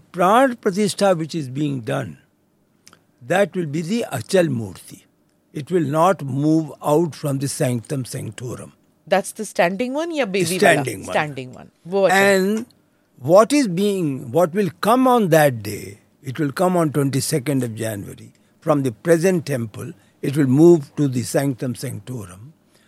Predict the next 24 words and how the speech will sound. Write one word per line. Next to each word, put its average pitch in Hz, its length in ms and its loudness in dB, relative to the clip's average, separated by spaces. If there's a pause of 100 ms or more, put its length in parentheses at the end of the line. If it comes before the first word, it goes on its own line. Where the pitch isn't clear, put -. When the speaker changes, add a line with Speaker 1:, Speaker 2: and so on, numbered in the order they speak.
(240)
Speaker 1:
That 196 280 2
is 254 140 -4
called 254 340 0 (180)
Utsav 214 640 2 (120)
Murti. - 480 -16 (1080)
What 196 260 2
is 294 160 0
the 220 100 0
meaning 202 420 0
of 165 100 -2
Utsav 151 460 -4
Murti 117 460 -6
is 196 120 -14
Speaker 2:
Festival। 208 420 -4
Speaker 1:
that 170 240 4
there 208 320 4
could 233 360 -6
be 254 160 4
occasions 120 840 0 (680)
when 226 340 2
in 196 260 0
a 180 100 4
festival, 180 920 -2 (720)
the 202 420 0